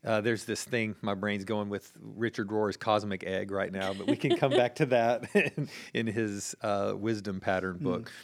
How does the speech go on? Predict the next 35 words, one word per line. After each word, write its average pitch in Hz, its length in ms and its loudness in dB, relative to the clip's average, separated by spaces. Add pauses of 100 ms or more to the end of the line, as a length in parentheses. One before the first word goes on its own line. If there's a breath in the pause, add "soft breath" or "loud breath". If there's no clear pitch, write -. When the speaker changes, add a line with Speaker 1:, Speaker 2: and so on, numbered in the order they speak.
(140 loud breath)
Speaker 1:
But 143 240 4
it's, 135 280 -2
it's, - 320 0 (120 soft breath)
it's 135 260 0
the 117 200 0
collective. 113 600 -2
Speaker 2:
Mm-hmm. 117 180 -8
Speaker 1:
So 131 200 4
the 107 120 -2
church, 110 560 0
the 104 80 -8
community, 139 840 2
the 95 120 -4
f-, - 260 -10
of, 113 220 -4
of 107 200 -6
faith, - 540 -6
the - 80 -8
Speaker 2:
Mm-hmm. 120 80 -2
Speaker 1:
community 123 480 -2
of 101 100 -4
believers. 95 600 -6
Speaker 2:
Mm-hmm. 110 240 -8 (440 loud breath)
Speaker 1:
Um, 117 260 0 (680 loud breath)
w-, 127 280 -6
one 139 300 4
of 208 60 6
the 196 100 2
things 117 460 -2
that, 107 380 0 (140)
that 98 360 -2 (320)
when 117 160 -2
we 117 80 0
talk - 240 0
about 107 280 0